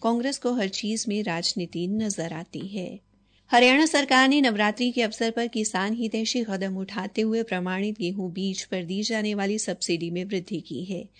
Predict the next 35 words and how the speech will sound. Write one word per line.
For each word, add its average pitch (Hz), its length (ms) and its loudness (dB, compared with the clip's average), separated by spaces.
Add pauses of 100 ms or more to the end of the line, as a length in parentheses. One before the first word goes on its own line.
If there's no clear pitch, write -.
(180)
इस 226 220 6
निर्णय 214 320 4
के 226 120 0
अनुसार 220 440 2
अब 214 140 0
गेहूं 190 320 0
के 214 140 -2
प्रमाणित 202 640 -2
बीज 190 300 -2
पर 226 220 0 (120)
पिछले 277 340 2
वर्ष 233 220 4
की 247 180 0
एक 254 180 2
हजार 208 280 2
रुपए 208 240 0
प्रति 185 260 -2
क्विंटल 180 400 -2
की 214 180 -4
तुलना 208 340 -2
में 240 140 2
इस 240 280 0
वर्ष 180 320 -2
एक 202 200 0
हजार 208 360 0
पचहत्तर 214 560 -2
रुपए 220 280 0
प्रति 180 280 -4
क्विंटल 180 400 -2
की 202 160 -4
बढ़ी 202 300 -4
हुई 233 300 -2
सब्सिडी 175 640 -2
दी 202 200 -4
जाएगी। 156 600 -6